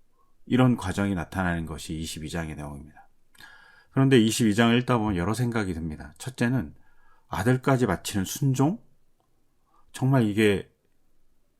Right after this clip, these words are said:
괜찮은 이야기인가? 라는 생각이 드는 장면입니다. 특히 이렇게 순종한 것에 대해서 유대 사회에서는 이제 새해가 되면 시편 사십칠 편도 읽지만 창세기 이십이 장을 읽는데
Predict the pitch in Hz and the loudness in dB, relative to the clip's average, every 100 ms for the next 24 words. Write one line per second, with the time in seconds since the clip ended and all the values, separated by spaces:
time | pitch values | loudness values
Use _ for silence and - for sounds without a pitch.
0 | _ - 95 117 151 131 95 92 90 80 | _ -4 -2 2 2 4 4 2 0 -6
1 | 78 117 - _ _ _ _ _ _ _ | -8 -10 -12 _ _ _ _ _ _ _
2 | _ _ _ _ 117 117 110 120 110 104 | _ _ _ _ -2 0 2 0 0 -2
3 | 95 - 95 92 85 76 - - 82 85 | -4 -4 -2 0 -2 -6 -10 -8 -4 -2
4 | 87 71 65 - - _ _ - - 143 | -2 -4 -10 -16 -20 _ _ -18 2 6
5 | 120 - 117 156 123 - 151 151 147 131 | 6 6 2 2 2 2 2 6 6 6
6 | 127 113 110 104 80 76 101 78 - - | 4 2 0 -2 -2 -4 -6 -8 -12 -20
7 | - _ - 110 139 120 101 82 73 73 | -20 _ -4 4 6 6 2 0 -4 -10
8 | 71 80 - 80 76 69 - _ _ - | -10 -10 -10 -10 -10 -14 -18 _ _ -10
9 | - 160 160 135 104 71 71 71 78 67 | 4 6 8 6 2 -4 -6 -6 -8 -12
10 | - - - - - - - 135 107 85 | -16 -20 -20 -20 -10 -8 0 0 2 -4
11 | - - 135 127 - 117 104 90 82 - | -6 0 2 2 0 -2 0 -2 -6 -4
12 | 104 - 87 95 71 - 135 131 110 87 | -6 -4 -6 -6 -6 -4 0 0 0 -2
13 | 78 90 80 82 78 82 82 78 95 71 | -4 -6 -4 -6 -8 -8 -8 -8 -8 -10